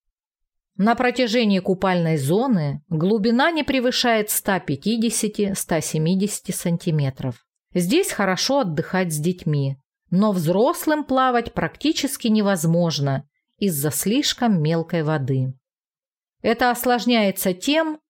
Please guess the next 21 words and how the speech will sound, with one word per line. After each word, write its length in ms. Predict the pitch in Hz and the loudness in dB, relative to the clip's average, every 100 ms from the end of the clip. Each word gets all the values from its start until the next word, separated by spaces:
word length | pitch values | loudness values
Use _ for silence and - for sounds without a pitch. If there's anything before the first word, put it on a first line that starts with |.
| _ | _
что 240 | - - 214 | -8 -2 0
в 60 | |
десятки 500 | 196 226 311 302 - | 0 0 0 0 0
метров 400 | 247 254 247 196 | 2 2 0 0
от 120 | 185 | 0
берега 720 | 160 180 311 247 143 143 135 - _ _ _ | 0 2 2 0 0 -2 -4 -8 _ _ _
на 200 | 156 170 | -2 0
дне 340 | 151 143 208 285 | 0 0 2 0
встречаются 840 | - - 151 - 175 190 190 - | -4 -4 -4 -2 0 0 -2 -6
камни, 720 | 180 - 165 156 143 139 135 - _ _ _ - | -6 -2 -2 0 0 0 -2 -8 _ _ _ -2
как 260 | 226 220 | -2 0
валуны, 720 | 156 160 151 151 180 277 320 330 _ | 0 0 2 2 2 0 -2 -6 _
так 240 | - 180 175 | -4 -2 0
и 60 | |
выходы 480 | 160 226 269 254 226 | 0 0 0 -2 0
глубинных 720 | 175 147 135 160 165 160 - | 0 0 0 2 2 0 -4
пород. 580 | - 151 131 123 - - _ _ _ _ _ _ | -4 -2 0 -2 -4 -18 _ _ _ _ _ _
Чуть 300 | - 254 214 | -2 0 2
дальше 400 | 233 381 381 - | 2 2 2 0
есть 360 | 185 269 320 - | 2 2 0 -2
рифы 580 | 226 214 - 190 185 | 0 0 0 0 0